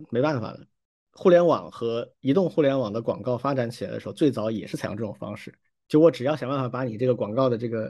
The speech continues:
图片或者样式呈现出来，给多少人看到，我就按这个去收费。啊，所以这是C P M的逻辑。那很快大家就发现，在互联网上跟线下不一样，在互联网上要呈现海量的人群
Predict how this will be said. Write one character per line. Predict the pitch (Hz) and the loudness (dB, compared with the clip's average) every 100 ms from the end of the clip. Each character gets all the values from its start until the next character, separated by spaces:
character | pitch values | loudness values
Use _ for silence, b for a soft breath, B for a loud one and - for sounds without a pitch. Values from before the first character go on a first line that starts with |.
| - | -6
图 | 120 | -2
片 | 139 143 - | 0 0 -2
或 | 120 | -4
者 | 107 | 0
样 | 143 139 110 | 2 2 -2
式 | - 120 - _ _ _ | -6 -8 -8 _ _ _
呈 | - 127 | -2 2
现 | 165 151 | 2 2
出 | 123 117 | -2 -6
来， | 98 - _ _ - | -6 -10 _ _ -2
给 | 110 | 2
多 | 180 | 4
少 | 143 | 4
人 | 113 | 0
看 | 127 185 127 | 0 0 0
到， | 113 - | -4 -6
我 | |
就 | 110 | -6
按 | 113 | -4
这 | 123 | -4
个 | 117 | -6
去 | - | -6
收 | 110 110 | -6 -4
费。 | 123 - _ _ _ _ _ _ - | -6 -10 _ _ _ _ _ _ -10
啊， | 95 | -4
所 | 120 | 0
以 | 127 | 4
这 | 165 | 4
是 | |
C | 135 151 | 2 0
P | - | 2
M | 156 165 | 2 0
的 | 123 104 - - | -2 -4 -8 -6
逻 | 104 98 | -2 -2
辑。 | 139 123 - _ _ _ _ _ _ _ | -2 -6 -10 _ _ _ _ _ _ _
那 | 247 | 2
很 | 226 120 | 4 2
快 | 123 196 | 4 4
大 | 185 | 4
家 | 170 | 2
就 | |
发 | 165 165 165 | 2 0 2
现， | 165 120 | 0 0
在 | 170 151 | 0 2
互 | 139 180 | 4 4
联 | 180 | 4
网 | 143 - | 2 0
上 | 139 | -4
跟 | 127 156 | -2 -2
线 | 190 151 | 0 0
下 | 143 | -2
不 | 139 175 | 0 0
一 | 110 | 0
样， | 101 95 - _ _ _ _ _ _ | -4 -10 -16 _ _ _ _ _ _
在 | 226 | 2
互 | 220 | 6
联 | 247 | 6
网 | 226 113 | 6 2
上 | 170 | 2
要 | 165 | 2
呈 | 139 - 135 | 2 -2 -2
现 | 175 196 143 | 0 0 0
海 | - - 107 | -4 -6 2
量 | 160 170 | 4 4
的 | 135 | 4
人 | 123 135 | 2 0
群 | 170 - 120 | 0 -2 -2